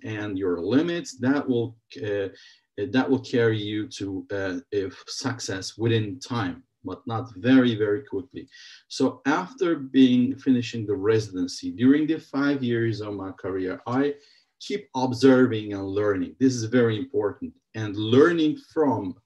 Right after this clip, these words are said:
yes, from, um, um, seniors, teachers, you always will have teachers. This is, um, the cecot Executive Committee meeting. They are very important. They have always been very important people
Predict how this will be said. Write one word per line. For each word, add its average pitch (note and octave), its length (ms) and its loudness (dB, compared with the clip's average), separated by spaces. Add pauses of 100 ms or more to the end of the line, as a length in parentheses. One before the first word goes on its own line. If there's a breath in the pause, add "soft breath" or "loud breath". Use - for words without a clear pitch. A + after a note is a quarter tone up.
yes, - 380 2 (120)
from, G2+ 280 -8 (440 soft breath)
um, G2+ 500 -4
um, G2 460 -6
seniors, - 1000 0
teachers, F2+ 720 -8
you C3+ 420 2
always D#3 640 4 (340 soft breath)
will C#3 200 6
have B2 360 -2
teachers. - 680 0 (100)
This C#3 220 0
is, B2 200 -2 (460 soft breath)
um, G#2+ 440 0
the G#2+ 140 -6
cecot A2 580 -2 (420)
Executive A2+ 560 -4
Committee G#2 400 -6
meeting. F#2+ 400 -2
They A2+ 160 2
are G#2 160 2
very C#3+ 300 6
important. C3 420 0
They A2 240 0
have A2 220 -4 (160)
always B2+ 400 2
been A2+ 200 -2
very B2 220 2
important A2+ 460 0
people G#2+ 440 -2